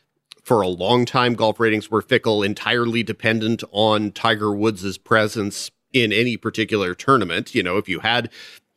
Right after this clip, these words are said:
Tiger Woods playing over the weekend, you could guarantee that the numbers were going to be very, very large. If you didn't,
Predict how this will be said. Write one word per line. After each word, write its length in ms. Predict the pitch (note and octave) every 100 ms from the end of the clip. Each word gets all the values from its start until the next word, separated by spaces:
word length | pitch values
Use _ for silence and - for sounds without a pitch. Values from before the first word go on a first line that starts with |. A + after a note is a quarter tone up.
| - -
Tiger 320 | C#3+ C3 A#2+
Woods 300 | A#2+ C3+ G2+
playing 400 | _ C#3 B2+ A2+
over 160 | G#2+
the 80 | G#2+
weekend, 540 | A2 D#3+ - G2 A#2 A#2
you 120 | A2 A#2
could 200 | G2 D#2+
guarantee 500 | A2 A#2 G2+ C#3 C3
that 200 | G2+ -
the 80 | G#2+
numbers 400 | C3 A2+ F2 F2+
were 100 | F2+
going 200 | G2 F#2+
to 60 |
be 140 | F#2+ G#2+
very, 280 | F2 F2
very 200 | F2+ F#2
large. 360 | F#2+ D#3+ B2 A2
If 120 | F#2+
you 120 | G#2
didn't, 500 | F#2 - C#3+ A#2 A#2+